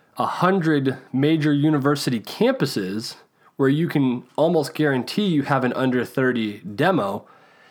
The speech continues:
and just ask on the street blindly, "What kind of phone do you use?" and you find out that seventy percent of them are iPhones, then you have a legitimate study and result based on the th-, the thought that people under thirty use iPhones, the majority of which.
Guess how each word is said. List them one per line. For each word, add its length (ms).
and 180
just 280
ask 320
on 160
the 60
street 320
blindly, 500
"What 160
kind 200
of 80
phone 240
do 80
you 120
use?" 520
and 140
you 100
find 340
out 220
that 240
seventy 460
percent 380
of 120
them 200
are 180
iPhones, 640
then 200
you 140
have 180
a 80
legitimate 480
study 380
and 120
result 440
based 280
on 160
the 60
th-, 300
the 380
thought 420
that 400
people 320
under 180
thirty 280
use 180
iPhones, 600
the 60
majority 420
of 120
which. 360